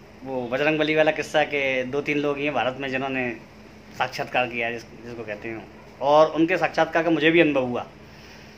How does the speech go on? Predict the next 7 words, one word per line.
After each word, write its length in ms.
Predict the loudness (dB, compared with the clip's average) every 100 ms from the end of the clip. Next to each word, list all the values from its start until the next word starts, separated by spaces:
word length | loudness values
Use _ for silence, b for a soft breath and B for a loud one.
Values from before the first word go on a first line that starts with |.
| B -4
और 400 | -2 -2 -4 -12 -20 -20 -20 -20 -20 -20 -20 -20 -20 -20 -20 -16
मैंने 160 | -6 -2
एक 120 | -2
चीज़ 140 | 2 0
बताई 240 | 4 2
थी 140 | 2
कि 100 | -4